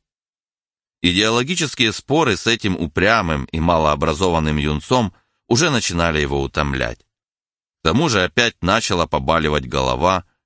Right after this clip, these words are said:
и вдобавок во рту появилась противная сухая горечь, словно он наелся древесной коры. К счастью, продолжать утомительную дискуссию не потребовалось.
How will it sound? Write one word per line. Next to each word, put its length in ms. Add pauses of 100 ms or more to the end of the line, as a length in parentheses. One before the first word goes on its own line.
(140)
и 80
вдобавок 720 (220)
во 160
рту 240
появилась 560
противная 680
сухая 540
горечь, 640 (260)
словно 480 (120)
он 260
наелся 500
древесной 600
коры. 420 (880)
К 40
счастью, 760
продолжать 500
утомительную 760
дискуссию 680
не 120
потребовалось. 920